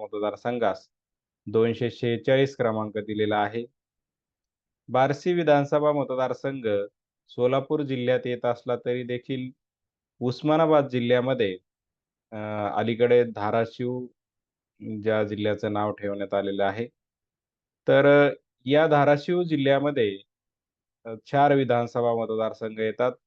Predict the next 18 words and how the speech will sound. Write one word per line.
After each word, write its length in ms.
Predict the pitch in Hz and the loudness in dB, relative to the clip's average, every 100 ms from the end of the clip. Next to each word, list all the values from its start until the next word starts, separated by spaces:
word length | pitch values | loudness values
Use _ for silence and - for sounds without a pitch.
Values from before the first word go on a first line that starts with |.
| _ | _
आणि 500 | 110 110 113 110 110 117 _ _ _ _ _ _ _ _ - | -10 -6 -6 -6 -8 -12 _ _ _ _ _ _ _ _ -4
दोन 240 | 113 127 | 2 4
हजार 260 | 131 135 147 | 4 4 6
आठच्या 360 | 139 131 - | 4 2 -2
परिसीमन 540 | 135 135 131 139 135 135 | -2 0 0 0 -2 0
आयोगाने 540 | 131 127 123 131 110 | 4 4 4 0 -4
प्रत्येक 560 | 101 - 113 - 139 135 | -6 -4 -6 -2 -2 0
लोकसभा 560 | 120 113 120 135 131 | 0 0 -2 -2 0
मतदारसंघामध्ये 1040 | 131 113 110 113 110 117 113 113 120 107 95 | 0 -4 -2 -2 -2 -8 -6 -4 -2 -2 -4
सहा 380 | - 123 131 | -6 -4 0
विधानसभा 580 | 135 123 113 107 113 113 | 0 2 0 0 -4 -4
मतदारसंघ 640 | 110 107 107 110 - 110 110 | -4 -6 -4 -4 -4 -8 -6
येतील 360 | 120 120 101 | -6 -6 -4
अशी 280 | 101 101 117 | -2 -2 -2
रचना 340 | 107 104 113 | -2 -2 -6
केलेली 360 | 107 107 104 107 | -6 -4 -4 -2
असल्या 320 | 104 101 107 | -2 -4 -6
कारणाने 520 | 101 104 107 120 113 | -2 -2 0 0 0